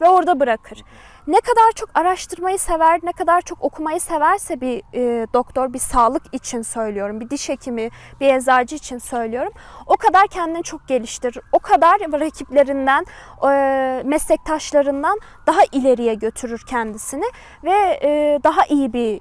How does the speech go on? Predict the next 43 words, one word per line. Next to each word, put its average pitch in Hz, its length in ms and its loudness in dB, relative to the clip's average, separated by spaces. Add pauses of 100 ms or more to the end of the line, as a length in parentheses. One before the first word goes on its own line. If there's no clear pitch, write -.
(120)
yerde 233 440 4
olur. - 420 -6 (280)
Dediğim 349 340 0
gibi 233 400 -6
kaliteyi 392 400 0
siz 349 280 -6
belirliyorsunuz. 226 720 -6 (160)
Üniversitem 349 680 0
çok - 240 -4
iyi 262 180 -2
bir 226 180 -4
eğitim 226 400 -8
veriyor. 208 340 -6 (360)
Fırat 349 280 0
Üniversitesi 311 560 0
de 240 40 -2
aynı 233 160 -4
şekilde 254 300 -8
iyi 247 240 -6
bir 240 60 -6
eğitim 233 340 -8
veriyor. 277 240 -2
Hacettepe 381 500 0
Üniversitesi 247 500 -4
de 247 60 -6
iyi 240 140 -6
bir 233 80 -8
eğitim 226 320 -8
veriyor. 214 300 -10 (480)
Mesela 359 460 2
çok, 370 300 -2
e, 285 380 2
bir 320 140 0
örnek 320 380 2
vereyim. 285 280 -2
Benim 330 240 -2
ailemde 311 580 2
var 302 160 4
mesela. 247 320 -8
Hacettepe 311 480 -4
mezunu 285 480 -4
da 233 140 4
var 190 220 -4